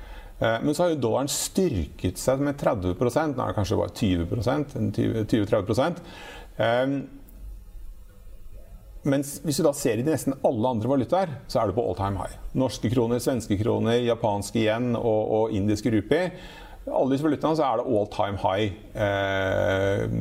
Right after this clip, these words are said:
notering i nominelt i, i, i gullprisen. Det er klart at, eh, når vi nå også får negative realrenter på fem og tiåringer i U S A, og en lavere re-, rentebane i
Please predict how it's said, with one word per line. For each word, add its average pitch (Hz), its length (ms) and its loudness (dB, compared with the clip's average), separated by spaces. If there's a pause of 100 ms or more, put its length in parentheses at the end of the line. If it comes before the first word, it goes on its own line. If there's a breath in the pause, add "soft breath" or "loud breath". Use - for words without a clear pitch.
(100)
notering 107 560 2
i 113 60 2
nominelt 101 500 0
i, 101 240 0
i, 95 220 2 (180)
i 101 80 2
gullprisen. - 480 -2 (540 loud breath)
Det 131 140 2
er - 20 0
klart 131 160 2
at, 139 320 0
eh, 143 80 4
når 143 140 2
vi - 80 0
nå 123 80 2 (180)
også - 400 0
får 123 480 2
negative 101 760 0
realrenter 92 720 2 (100)
på 104 140 2 (100)
fem 98 240 0
og 101 80 -4
tiåringer 95 380 2
i - 80 2
U 104 80 0
S - 100 -6
A, 180 140 2 (720 loud breath)
og 107 160 4
en 117 220 2
lavere 98 640 2 (420)
re-, 113 140 0 (160)
rentebane 95 680 0
i 104 160 0